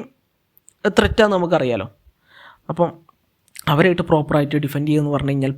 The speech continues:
പാടാണ്. So അത് ചെയ്തു. അതേസമയം സ്പേഴ്സിനായിട്ട് ഡിഫെൻഡ് ചെയ്യുക എന്ന് പറഞ്ഞാൽ നല്ല പാടാണ്. സ്പേഴ്സ് അറ്റാക്കിംഗ് വൈസ് അടിപൊളിയാണ് നമുക്കറിയാലോ. അപ്പം ബോട്ട്മാൻ വന്നതിന് ശേഷം നന്നായിട്ട് പണിയെടുത്തു. പിന്നെ, ഏഹ്, നമ്മുടെ ഈ ഒരു ഡാൻബേൺ, അതുപോലെ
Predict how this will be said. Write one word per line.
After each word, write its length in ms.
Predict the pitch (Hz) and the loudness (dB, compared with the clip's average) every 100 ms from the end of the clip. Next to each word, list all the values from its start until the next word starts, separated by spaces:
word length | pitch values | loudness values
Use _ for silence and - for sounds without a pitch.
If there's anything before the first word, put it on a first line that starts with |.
| 131 | -2
പാടാണ്. 440 | 120 135 143 120 151 - _ _ _ - _ - | 0 0 -2 -6 -10 -16 _ _ _ -20 _ -8
So 80 | 151 - 147 | -8 2 2
അത് 120 | 170 - | 4 2
ചെയ്തു. 220 | 139 127 - | 0 -4 -8
അതേസമയം 540 | - 156 180 185 190 208 - _ 170 | 0 2 2 0 0 -2 -8 _ -2
സ്പേഴ്സിനായിട്ട് 540 | - 185 180 202 196 190 | 2 4 4 2 0 0
ഡിഫെൻഡ് 240 | 180 185 185 | 0 -2 0
ചെയ്യുക 140 | 185 | 0
എന്ന് 100 | 185 | 2
പറഞ്ഞാൽ 260 | 180 175 175 185 | -2 0 -2 0
നല്ല 140 | 156 | -2
പാടാണ്. 400 | 170 156 131 120 113 | -2 -4 -4 -4 -4
സ്പേഴ്സ് 240 | - 139 - | -4 0 -2
അറ്റാക്കിംഗ് 380 | - 147 170 165 | 0 -6 -2 0
വൈസ് 140 | 160 151 | 2 0
അടിപൊളിയാണ് 340 | 135 143 135 | -2 -4 -6
നമുക്കറിയാലോ. 460 | 127 123 117 113 113 | -6 -8 -8 -8 -10
അപ്പം 160 | - 247 - - _ - | -10 -12 -14 -20 _ -6
ബോട്ട്മാൻ 380 | 160 180 220 233 220 | -2 0 2 2 2
വന്നതിന് 260 | 160 160 170 | 0 -2 -2
ശേഷം 160 | 156 160 147 | -2 -4 -4
നന്നായിട്ട് 380 | 143 151 160 165 | 0 0 0 -2
പണിയെടുത്തു. 400 | 139 143 139 - 139 | -2 -2 -6 -8 -4
പിന്നെ, 160 | 165 175 339 - - - - _ - - | -2 -2 -8 -20 -20 -20 -20 _ -10 -2
ഏഹ്, 200 | 143 139 - | 0 0 -2
നമ്മുടെ 240 | 147 143 143 - | 0 0 0 -2
ഈ 120 | 147 147 | 0 2
ഒരു 100 | 151 147 | 2 2
ഡാൻബേൺ, 500 | 131 143 147 143 131 135 - _ _ _ _ _ _ - | 0 0 0 0 0 -4 -14 _ _ _ _ _ _ -8
അതുപോലെ 420 | 139 139 139 | -6 -4 -4